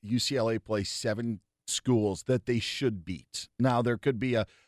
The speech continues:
Bakersfield game or a U C Irvine game that comes up and, and, and bites them, but the fact is they have Michigan on December ninth, and that is seven games from now.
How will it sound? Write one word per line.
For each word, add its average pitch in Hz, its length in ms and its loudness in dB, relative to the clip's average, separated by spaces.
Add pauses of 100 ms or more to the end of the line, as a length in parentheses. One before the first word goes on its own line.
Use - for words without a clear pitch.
(160)
Bakersfield 135 760 2
game 127 320 2
or 120 140 -2
a 110 40 -4
U 120 200 2
C 123 240 -4
Irvine 123 480 2
game 127 340 0
that 117 220 -2
comes 123 260 2
up 120 240 2
and, 104 160 -4 (420)
and, 107 320 0
and 110 200 -2
bites 123 280 0
them, 120 220 2
but 104 140 -4
the 113 80 -4
fact 143 340 2
is 117 400 0
they 117 220 2
have 110 180 2 (420)
Michigan 143 680 2
on 117 460 0
December 117 520 0
ninth, 107 540 -2 (240)
and 101 140 -2
that 101 260 -2
is 92 220 -6
seven 101 360 -6
games 87 300 -12
from 82 180 -14
now. 64 200 -20